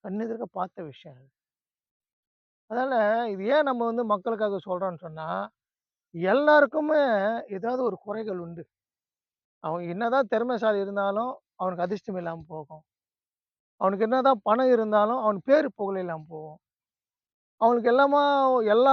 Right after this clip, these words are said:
செல்வம் பாக்கியம் இருந்தாலும், புத்திர பாக்கியம் இல்லாம போயிடும். ஏதோ ஒரு குறைபாடுகள் இருக்கு. அந்த குறையெல்லாம் நிவர்த்தியாகி உங்க வாழ்க்கை நல்லபடியா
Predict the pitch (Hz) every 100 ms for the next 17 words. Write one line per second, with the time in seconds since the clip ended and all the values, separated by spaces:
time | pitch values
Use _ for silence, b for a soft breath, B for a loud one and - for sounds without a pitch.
0 | 269 247 247 269 262 233 233 240 233 233
1 | 247 240 240 285 - 311 - 339 233 220
2 | 196 180 170 165 151 170 151 _ _ _
3 | _ _ - 254 359 330 247 240 247 208
4 | 190 175 160 170 - 160 165 - 196 226
5 | 254 233 220 240 233 220 220 226 202 185
6 | 214 208 185 190 202 196 190